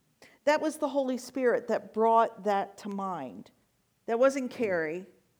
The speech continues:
Speaker 1: But when you engage in the Word of God, when you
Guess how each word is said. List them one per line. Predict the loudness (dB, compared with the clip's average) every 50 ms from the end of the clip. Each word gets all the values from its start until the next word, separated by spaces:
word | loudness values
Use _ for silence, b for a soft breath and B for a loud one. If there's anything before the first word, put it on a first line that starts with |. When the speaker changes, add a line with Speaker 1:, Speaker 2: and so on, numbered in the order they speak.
| _ _ _ _ _ _ _ _ _
Speaker 1:
But | 2 2 2 2 2
when | 2 2 4 2
you | 0 0
engage | -2 -2 -2 -2 2 4 4 4 4 4 2 2 0 0 0 -2
in | 0 2
the | 2 2
Word | 6 6 6 6 6
of | 4 2 0
God, | 0 2 2 0 0 -2 -4 -4 -6 -6 -12 _ _ _ _ _ _ _ _ _ _ _ _ _ _ _ _ _
when | 4 4 4 6
you | 4 2 2 2 -2 -2